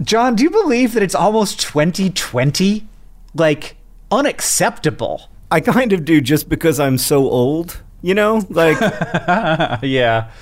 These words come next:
Speaker 2: like, I look in the mirror and I'm like, "Pfft." I mean, yeah, of cour-, of course you're forty. Look at yourself. <laughs>
Speaker 1: John,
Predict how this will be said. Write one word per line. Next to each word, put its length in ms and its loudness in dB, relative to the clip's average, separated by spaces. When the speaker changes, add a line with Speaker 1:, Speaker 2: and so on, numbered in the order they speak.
Speaker 2:
like, 180 2
I 100 4
look 200 2
in 100 2
the 80 2
mirror 420 4
and 120 0
I'm 140 0
like, 320 -2
"Pfft." 380 -8
I 120 -2
mean, 320 0
yeah, 440 2
of 160 -6
cour-, 220 -2
of 160 -6
course 340 2
you're 100 2
forty. 480 0
Look 240 2
at 140 2
yourself. 600 2
<laughs> 320 -20
Speaker 1:
John, 440 0